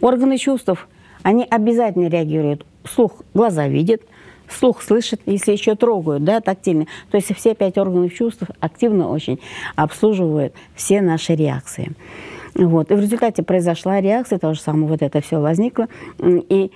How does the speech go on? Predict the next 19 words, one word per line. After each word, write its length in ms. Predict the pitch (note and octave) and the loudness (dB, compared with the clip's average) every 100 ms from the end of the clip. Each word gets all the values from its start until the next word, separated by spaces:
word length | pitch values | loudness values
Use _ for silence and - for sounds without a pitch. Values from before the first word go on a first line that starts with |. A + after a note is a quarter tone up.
| - | -6
если 380 | F3+ G#3+ A3+ A#3 | 0 2 2 0
я 180 | A3 G#3+ | 0 0
остаюсь 380 | - G#3 F#3+ | -2 -2 -2
без 400 | F#3 F3+ G3+ D3 | 0 2 2 0
наблюдения 720 | - E3+ E3+ F3+ C4 B3+ F3 D3 | -4 -2 0 2 2 2 2 0
в 40 | |
это 180 | D#3 D#3 | -2 -2
время, 260 | D3 D#3 | 0 0
я 220 | G3 E3+ D#3+ | 0 0 2
реакцию 400 | E3+ D3 - F3+ | 0 -2 -4 -2
сделала, 340 | B3 C#4 C4 | 2 2 0
там 220 | B3 D#3+ | 0 -2
сказала: 340 | - E3 D#3 D3 | -2 -2 0 0
«Он 100 | C#3 | -2
такой 240 | C#3+ D3+ | -2 -2
плохой 360 | - D3 - D3 | -2 -4 -4 -4
человек», 420 | D#3+ D#3 A3 B3 | -2 0 0 -2
и 80 | - | -2
отошла. 420 | E3 E3 D#3+ D#3 | 0 -2 -4 -8